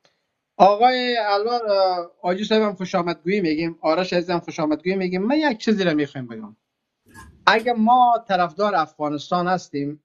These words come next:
وقتی که یکی با منطق میام ما را محکوم می‌سازه، ما وجدان داشته باشیم که لااقل بگیم که بله برادر، گپت اینجا درست است.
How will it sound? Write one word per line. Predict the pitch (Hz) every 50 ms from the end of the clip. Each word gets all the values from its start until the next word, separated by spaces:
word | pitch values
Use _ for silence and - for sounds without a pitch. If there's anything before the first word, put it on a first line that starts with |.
| _ _
وقتی | 143 143 - 143 - - 160
که | - 170
یکی | 175 190 185 - 180
با | 156 143 147 151
منطق | 147 147 147 147 143 139 135 _ - 214 214 -
میام | 151 151 147 143 139 139
ما | 139 143 143 147 143
را | 143 139
محکوم | 139 139 139 135 131 - - 143
می‌سازه، | 143 139 135 - 147 156 190
ما | 196 190 190 190 185
وجدان | 151 143 139 131 139 185 190 180
داشته | 175 190 147 - 185
باشیم | 175 - - 160 151
که | -
لااقل | 135 127 139 135 139 160 165
بگیم | 156 - 170 156 165 156 139
که | - 139
بله | 127 131 156 156 147 135 123
برادر، | - 135 131 131 131 165 160
گپت | 143 139 170 170 175 190 185 -
اینجا | - 143 151 156 160 143
درست | 127 135 135 135 - - -
است. | 107 - - - _